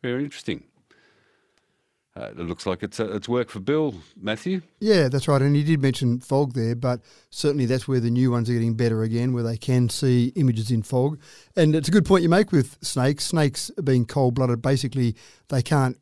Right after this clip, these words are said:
Speaker 2: regulate their body temperature like a human can, but they'll typically be a similar temperature to the environment. So they'll try and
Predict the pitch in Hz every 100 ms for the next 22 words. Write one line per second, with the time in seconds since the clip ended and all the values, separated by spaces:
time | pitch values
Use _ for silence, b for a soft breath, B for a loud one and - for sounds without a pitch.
0 | - 127 120 139 127 117 117 113 123 117
1 | 120 117 113 127 117 131 135 117 - 131
2 | - 190 151 107 107 110 151 185 B B
3 | B B _ - 147 147 135 131 135 _
4 | - 208 185 165 143 139 143 139 143 -
5 | - - 165 151 - 143 127 120 127 123
6 | - 127 123 113 202 160 117 - 117 117
7 | 113 - 135 123 113